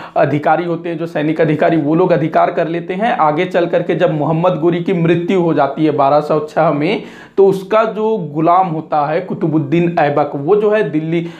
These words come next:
अ, मतलब कि दिल्ली में जो है दिल्ली सल्तनत की स्थापना करता है, एक नए राजवंश की स्थापना करता है जिसको गुलाम वंश के नाम से जाना जाता है।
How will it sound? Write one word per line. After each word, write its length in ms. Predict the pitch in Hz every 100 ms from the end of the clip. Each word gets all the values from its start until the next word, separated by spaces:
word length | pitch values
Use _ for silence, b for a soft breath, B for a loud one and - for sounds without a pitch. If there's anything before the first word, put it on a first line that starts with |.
| B 160
अ, 140 | 151
मतलब 360 | 156 151 - -
कि 80 | 196
दिल्ली 540 | 143 135 175 180 208
में 160 | 190 175
जो 100 | 175
है 200 | 196 170
दिल्ली 260 | 165 170
सल्तनत 500 | 170 160 151 170 170
की 100 | -
स्थापना 440 | 147 - 143 180 180
करता 320 | 180 170 175
है, 160 | 196 220
एक 140 | 214
नए 240 | 160 151
राजवंश 460 | 165 156 151 160 160
की 120 | 160
स्थापना 420 | - 156 139 170
करता 320 | 170 160 - 165
है 140 | 170
जिसको 240 | 156 -
गुलाम 360 | 143 143 143 175
वंश 260 | 170 170 165
के 80 |
नाम 240 | 180 147 151
से 140 | 165
जाना 300 | 139 139 165
जाता 320 | 165 156 170
है। 260 | 160 185 226